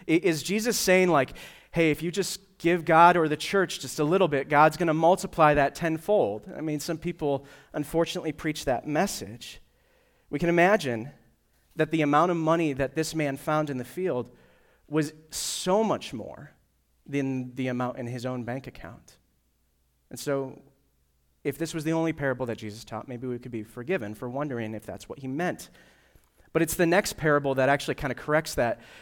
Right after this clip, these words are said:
that thought, because Jesus tells us about another man who actually sells everything that he has for an object that can't buy him a house, for an object that can't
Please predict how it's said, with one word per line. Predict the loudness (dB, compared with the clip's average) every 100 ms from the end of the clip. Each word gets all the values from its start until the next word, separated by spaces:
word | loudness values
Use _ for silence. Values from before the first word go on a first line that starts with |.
| -4
that | -2 -2
thought, | 2 6 6 4 -8 -8
because | -2 0 0
Jesus | -2 0 0
tells | 6 6 6
us | 4
about | 4 6
another | 6 4 6
man | 4 0 -4 -14 _ _ _ _ _ _ _ 2
who | 4
actually | 6 4 0
sells | 4 6
everything | 6 6 4 2
that | 0
he | -2 0
has | 0 2 0 -4 -10 -16 _ _ _ _ _ _ _ _
for | -2 2 6
an |
object | 8 6 4 -2 -4 -10 -20 _ _ _ _ _ _ _ _
that | 2 4
can't | 4 2 4
buy | 6 6
him | 4 0
a |
house, | 0 -2 -4 -14 -16 -18 _ _ _ _ _ _ _ _
for | 0 6
an |
object | 6 6 2
that | 2 2
can't | 2 2